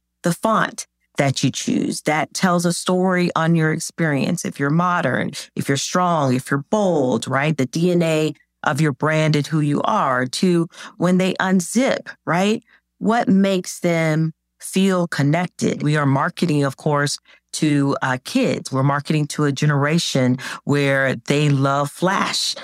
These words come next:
and we wanna make sure that it's something that they're proud to put on a court,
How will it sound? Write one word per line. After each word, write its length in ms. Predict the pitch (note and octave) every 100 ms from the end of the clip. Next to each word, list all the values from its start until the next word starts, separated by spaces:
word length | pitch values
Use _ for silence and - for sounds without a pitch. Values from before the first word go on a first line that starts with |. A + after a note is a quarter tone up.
| - - -
and 380 | C#3 C3+ C3
we 120 | D#3+ D#3+
wanna 300 | D3+ D3+ D3+
make 240 | D3 C#3
sure 440 | - E3 D#3 D3+ C#3
that 360 | C#3+ C#3 - -
it's 200 | D3 -
something 480 | - D#3+ E3 E3 D#3
that 180 | C#3+
they're 140 | C#3 C3+
proud 540 | - A3+ C4 A#3+ -
to 140 | - D3
put 160 | D3 C3
on 120 | A#2
a 60 |
court, 440 | A2+ - A2+ -